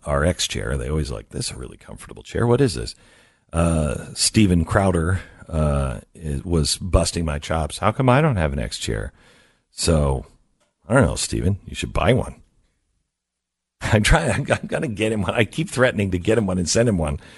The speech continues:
um, and I just never get around to it. It is the best chair I've ever had in my office. It's the best chair I've ever had on set.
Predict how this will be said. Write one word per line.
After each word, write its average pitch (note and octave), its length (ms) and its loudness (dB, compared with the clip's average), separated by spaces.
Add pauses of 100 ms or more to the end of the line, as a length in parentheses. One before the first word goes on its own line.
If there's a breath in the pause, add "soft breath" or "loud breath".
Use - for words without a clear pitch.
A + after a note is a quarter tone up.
(340 loud breath)
um, E2 400 4
and E2 100 4
I G2+ 60 6
just G2 220 2
never G2+ 160 2
get F#2+ 120 4
around F2+ 360 2
to D#2+ 120 4
it. A#1+ 220 -2
It A#2 140 6
is A2+ 240 6
the G2 100 6
best F#2+ 320 4
chair D#2+ 200 6
I've C2 100 2
ever D2+ 200 4
had D2 160 4
in C#2 80 -2
my A1 140 -4
office. F2 500 2
It's - 140 -6
the E2+ 60 -2
best E2+ 240 2
chair D2 180 4
I've C#2 80 2
ever D2+ 180 4
had C#2 200 2
on A#1+ 160 -4
set. E2+ 380 2